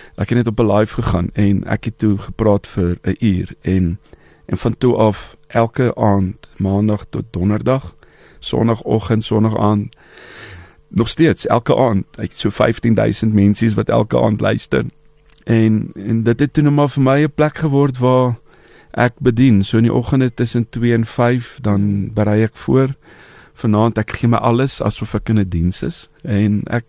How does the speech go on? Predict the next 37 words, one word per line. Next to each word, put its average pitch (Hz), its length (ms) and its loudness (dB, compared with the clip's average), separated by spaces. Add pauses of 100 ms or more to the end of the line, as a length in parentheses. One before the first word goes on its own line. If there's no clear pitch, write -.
(240)
preek 120 220 -4
my 139 100 4
hart 117 280 0
uit, 98 220 -4
en 101 200 -2
donderdae 110 440 -2
aande 120 440 0 (640)
het 113 120 -4
ons 113 120 2
duisende 110 420 2
gebedsversoeke 101 680 -2
wat 98 120 -2
ons - 160 -8
elke 101 560 0
donderdag 95 580 -2
aand 95 200 -2
voorbid, - 560 -8 (100)
en, 107 440 2 (380)
en 123 120 2
dit 120 160 2
het 151 160 0
toe, 143 260 2
uit 131 220 -2
dit 117 220 0
uit 120 180 -2
het - 160 -10
gevloei, 113 540 0 (840)
wat - 160 -6
ek - 160 -2
toe 110 100 -4
gevoel 117 300 -2
het, - 340 -2 (120)
die 110 100 0
markplein 98 800 0 (760)
het 92 140 0
baie 90 240 4
waarde, 85 460 0